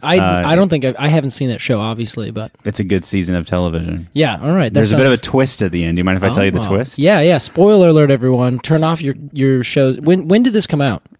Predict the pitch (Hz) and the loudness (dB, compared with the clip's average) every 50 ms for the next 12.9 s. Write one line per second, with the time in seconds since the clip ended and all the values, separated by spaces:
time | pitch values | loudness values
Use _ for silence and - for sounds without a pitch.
0 | _ _ _ _ _ _ - 107 104 98 92 90 92 92 92 92 90 85 90 90 | _ _ _ _ _ _ 0 2 2 4 4 2 2 2 2 2 0 0 -2 -4
1 | 87 87 85 87 85 85 175 180 - 156 113 104 - - 160 170 185 180 180 185 | -4 -4 -6 -6 -2 0 2 2 4 2 0 0 -2 0 0 2 4 4 4 4
2 | 208 208 196 233 214 220 202 180 156 135 139 139 135 131 104 131 131 127 117 - | 2 2 2 2 4 4 6 6 4 4 4 4 2 2 0 -2 -2 -2 -2 0
3 | - 151 143 131 139 131 127 127 117 117 120 113 113 110 104 107 104 101 104 - | 2 2 2 2 0 0 -2 -2 -2 -4 -4 -4 -4 -4 -4 -6 -6 -8 -10 -12
4 | - - _ _ - - - - - - 101 95 95 - - 98 92 92 92 92 | -16 -18 _ _ -16 -12 -10 -10 -6 -2 -2 -2 -2 -2 -2 -2 0 0 0 0
5 | 90 - 101 92 78 151 165 131 98 98 98 95 90 175 170 160 - - 131 120 | -2 0 0 0 2 2 2 2 2 2 0 2 2 2 2 2 2 0 -2 -2
6 | 104 95 107 101 95 95 95 101 98 - - - - 143 139 123 101 87 90 90 | -2 -2 0 0 2 2 2 0 0 -2 -6 -8 -2 -2 0 0 0 -2 -4 -4
7 | 85 110 131 131 - 135 117 98 87 85 85 82 - - - - - - 143 139 | -2 -2 -2 0 -2 -4 -4 -2 -4 -4 -4 -4 -6 -10 -20 -20 -12 -8 -6 -6
8 | 113 92 - - - - 147 135 - - - - - 233 220 220 202 180 160 143 | -6 -8 -10 -4 -2 -2 0 0 -2 -4 -2 0 2 4 4 6 6 4 4 4
9 | 135 131 120 117 120 - - _ _ _ _ _ _ _ _ _ - 160 151 170 | 2 2 0 -2 -4 -6 -10 _ _ _ _ _ _ _ _ _ -12 -2 0 0
10 | 180 - 190 175 160 - - 165 151 127 123 - - - 127 104 - 107 104 98 | 2 4 2 2 2 2 2 2 2 0 -2 -4 -4 -4 -4 -6 -2 0 0 2
11 | 92 87 85 82 - - 151 147 143 143 - 151 143 143 147 143 151 143 147 - | 2 2 0 -2 -2 -4 -6 -6 -6 -6 -4 -4 -4 -4 -4 -4 -2 -2 0 0
12 | 370 359 370 339 285 208 254 294 311 294 330 311 - 320 320 311 233 170 | 0 0 0 -2 -2 0 2 4 4 4 4 4 4 2 2 2 0 -2